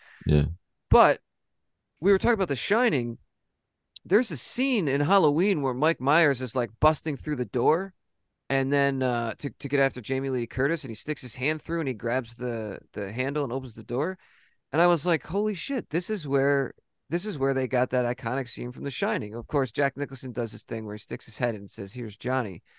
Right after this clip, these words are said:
Speaker 2: So it's not the same. But, but Halloween is definitely, like,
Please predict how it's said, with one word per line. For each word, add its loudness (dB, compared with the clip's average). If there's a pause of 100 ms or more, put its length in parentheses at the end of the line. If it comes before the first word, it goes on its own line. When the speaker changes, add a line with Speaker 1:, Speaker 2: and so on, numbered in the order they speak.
(300)
Speaker 2:
So -2
it's -10
not -4
the -14
same. -2 (580)
But, 6 (380)
but 2 (340)
Halloween 6
is -4
definitely, 2
like, 0